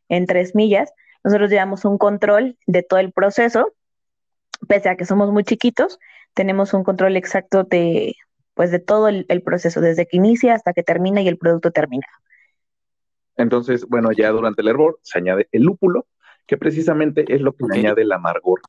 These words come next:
Speaker 2: a la cerveza. El lúpulo es una planta, es como una, eh, hierba, una hierba trepadora, em, eh, y tiene unos pequeños conitos.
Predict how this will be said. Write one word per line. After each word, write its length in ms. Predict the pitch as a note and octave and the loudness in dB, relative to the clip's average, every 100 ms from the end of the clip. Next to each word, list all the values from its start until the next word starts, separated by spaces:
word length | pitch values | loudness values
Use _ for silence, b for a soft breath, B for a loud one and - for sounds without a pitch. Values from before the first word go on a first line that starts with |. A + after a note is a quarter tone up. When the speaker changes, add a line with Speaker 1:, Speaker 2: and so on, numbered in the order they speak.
| _ | _
Speaker 2:
a 40 | |
la 100 | G2 | -4
cerveza. 440 | G#2 C#3 F3+ F3 C#3+ _ B B B - | 0 0 0 0 -4 _ B B B 0
El 120 | D3 | 2
lúpulo 360 | D#3+ E3+ D#3+ | 2 4 4
es 160 | D#3 D#3+ | 4 2
una 180 | D3 B2 | -4 0
planta, 560 | D3+ D#3 D3+ D3 D3 | -2 -2 0 0 0
es 380 | C#3+ A#2+ A#2+ - B2 | 0 -2 -2 -6 -4
como 280 | - G#2 G2+ | 0 2 2
una, 720 | G#2+ A2+ A2 G#2+ G#2+ G2+ F#2+ D#2 F#2 F2+ F2+ F2+ | 2 0 0 0 0 -2 -2 -2 -2 0 2 2
eh, 60 | |
hierba, 540 | F#2 B2+ B2 B2+ D#3 A2+ | 2 2 2 0 0 -4
una 420 | G2+ G#2 G2+ G2 | -2 0 0 0
hierba 220 | G2 G2 | 0 0
trepadora, 600 | G2+ F#2 E2 F2+ A#2 G3+ - b b b _ | 0 -2 -2 0 0 -2 -8 b b b _
em, 720 | - F2+ F2 F2+ F2 F2 E2+ E2 - F#2 | -2 0 2 2 2 0 -2 -4 -2 0
eh, 200 | G2 F#2+ | 2 2
y 40 | F#2+ | 0
tiene 240 | A#2 A2 | 0 2
unos 180 | A#2 A#2 | 0 0
pequeños 340 | - G2+ G#2+ G#2+ | -2 -2 -2 0
conitos. 600 | C#3+ F3+ F3 C#3+ D3 | -2 -2 0 -2 -2